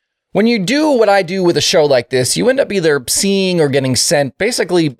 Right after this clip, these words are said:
all of the news items from around the sport. Some things you end up running with, while others are either not that important to talk about or seemingly innocuous.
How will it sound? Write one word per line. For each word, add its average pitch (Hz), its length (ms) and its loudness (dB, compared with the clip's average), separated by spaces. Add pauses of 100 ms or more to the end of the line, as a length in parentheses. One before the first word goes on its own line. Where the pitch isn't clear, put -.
all 147 180 4
of 131 80 -2
the 131 80 0
news 120 240 0
items 113 240 0
from 123 180 -2
around 110 260 0
the 101 100 -2
sport. - 480 -4
Some 226 160 -2
things 240 200 -2
you 233 160 0
end 208 140 0
up 202 100 -2
running 226 300 0
with, 170 240 0
while 165 200 4
others 156 280 2
are 139 140 2
either 123 340 0
not 214 300 -2
that - 100 0
important 165 380 -2
to - 40 -4
talk 131 200 2
about 123 340 2
or 120 240 2
seemingly 113 500 0
innocuous. - 640 -4